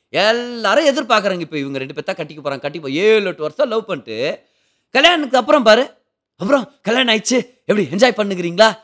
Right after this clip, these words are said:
'யார் இந்த மூஞ்சி கூட வா?' பண்ணுவாங்க. ஏன்? இந்த மூஞ்சியை ஏழு வருஷமா பார்த்து தானே இருக்கிறேன், இதெல்லாம் எனக்கு பெரிய கூஸ் பம்ப்ஸ் எல்லாம் வரலன்னுவாங்க. ஒரு சில பேர் அதை பெருமையா சொல்லுவாங்க, "இதெல்லாம் எனக்கு கூஸ் பம்ப்ஸ் எல்லாம் வரல, இதெல்லாம் எனக்கு ஒரு எக்ஸைட்மெண்ட்லாம் இல்ல,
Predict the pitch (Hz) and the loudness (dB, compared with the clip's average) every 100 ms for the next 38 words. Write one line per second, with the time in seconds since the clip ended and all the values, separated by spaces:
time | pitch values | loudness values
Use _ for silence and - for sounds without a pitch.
0 | _ _ 113 135 131 120 143 147 131 120 | _ _ -6 -4 -4 -6 -8 -8 -8 -10
1 | 104 104 110 104 92 80 _ - 180 147 | -8 -6 -6 -8 -14 -14 _ -2 0 0
2 | - _ - 135 113 123 139 127 135 123 | -6 _ -12 -10 -8 -8 -6 -4 -4 -6
3 | 147 123 135 120 135 139 131 139 - _ | -10 -10 -10 -8 -6 -6 -4 -6 -6 _
4 | _ 87 147 185 165 160 - 151 180 131 | _ -6 -2 0 -2 -6 -2 -2 -2 -4
5 | 208 - 160 147 - 147 151 127 135 135 | -8 -4 -4 -4 -4 -4 -2 -2 -4 -4
6 | 113 87 _ _ 143 196 214 262 185 175 | -6 -12 _ _ -12 -10 -4 -4 -4 -8
7 | 196 240 165 127 95 _ _ - _ 120 | -8 -8 -10 -10 -12 _ _ -20 _ -4
8 | 170 143 131 156 143 131 135 135 127 117 | -4 -4 -8 -10 -8 -10 -8 -6 -6 -8
9 | 104 117 175 220 226 190 147 190 185 175 | -10 -8 -8 -6 -6 -6 -6 -8 -8 -6
10 | 175 170 165 | -4 -4 -6